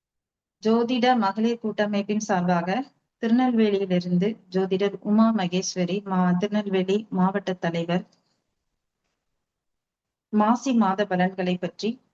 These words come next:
கூறுகிறேன். மாசி மாதம் தனுசு மண்டலத்தில் இருக்கக்கூடிய நான்கு ராசிகளான தனுசு, மகரம், கும்பம், மீனம், இந்த நான்கு ராசிகளுக்கும் இந்த மாசி மாதம் எப்படி இருக்க போகிறது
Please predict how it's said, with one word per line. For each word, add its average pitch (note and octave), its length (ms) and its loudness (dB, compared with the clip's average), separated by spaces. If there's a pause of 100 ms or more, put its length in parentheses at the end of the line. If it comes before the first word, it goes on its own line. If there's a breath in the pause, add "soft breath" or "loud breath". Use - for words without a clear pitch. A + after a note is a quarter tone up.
(380)
கூறுகிறேன். F3+ 420 -2 (480)
மாசி A3 360 0
மாதம் F#3+ 420 0 (340)
தனுசு B3 400 2
மண்டலத்தில் G3 580 0
இருக்கக்கூடிய F#3 600 0
நான்கு G#3 460 2
ராசிகளான F3+ 680 -2 (360)
தனுசு, F#3 480 0 (440)
மகரம், F#3+ 580 0 (400)
கும்பம், G#3+ 420 0 (220)
மீனம், F#3+ 460 0
இந்த F#3 260 2
நான்கு F#3 360 0
ராசிகளுக்கும் G3+ 680 -2 (100)
இந்த F#3+ 320 -2
மாசி G#3+ 420 0
மாதம் F#3 340 -2
எப்படி F#3 280 -2
இருக்க F3 240 -4
போகிறது D#3+ 520 -4